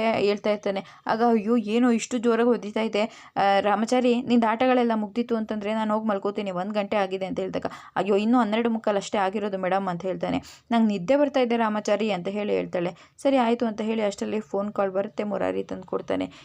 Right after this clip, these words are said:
"ಇವ್ರು ಯಾಕೆ ಇಷ್ಟೊತ್ತಲ್ಲಿ ಫೋನ್ ಮಾಡ್ತಾ ಇದ್ದಾರೆ?" ಅಂತ ಹೇಳಿದಾಗ, "ಮಾತಾಡಿ, ಪರವಾಗಿಲ್ಲ" ಅಂತ ಹೇಳಿ ಹೇಳ್ತಾನೆ. ಸರಿ ಅಂತ ಹೇಳಿ, "ಹಲೋ ಮಾಮ್, ಹೇಳು ಮಾಮ್" ಅಂತ ಹೇಳಿದಾಗ,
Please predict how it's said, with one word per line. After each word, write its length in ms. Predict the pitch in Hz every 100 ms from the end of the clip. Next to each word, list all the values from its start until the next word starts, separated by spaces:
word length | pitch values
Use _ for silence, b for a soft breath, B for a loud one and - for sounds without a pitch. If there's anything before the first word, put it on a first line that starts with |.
| B
"ಇವ್ರು 180 | 247 285
ಯಾಕೆ 180 | 330 302
ಇಷ್ಟೊತ್ತಲ್ಲಿ 340 | 269 277 269
ಫೋನ್ 220 | 247 247 233
ಮಾಡ್ತಾ 240 | 233 240
ಇದ್ದಾರೆ?" 280 | 226 226 226
ಅಂತ 180 | 202 202
ಹೇಳಿದಾಗ, 300 | 208 196 190 196 B _
"ಮಾತಾಡಿ, 300 | 247 269 294
ಪರವಾಗಿಲ್ಲ" 460 | 247 208 214 220 202
ಅಂತ 220 | 185 170
ಹೇಳಿ 280 | 190 214 185
ಹೇಳ್ತಾನೆ. 420 | 175 175 185 185 175 b _ _ _ _ _ _ _ _
ಸರಿ 260 | - 208 214
ಅಂತ 140 | 208
ಹೇಳಿ, 260 | 202 208 202 b b
"ಹಲೋ 200 | - 240 285 -
ಮಾಮ್, 240 | 240 269
ಹೇಳು 260 | 226 240 277
ಮಾಮ್" 280 | 254 226 220
ಅಂತ 180 | 202
ಹೇಳಿದಾಗ, 400 | 202 220 208 202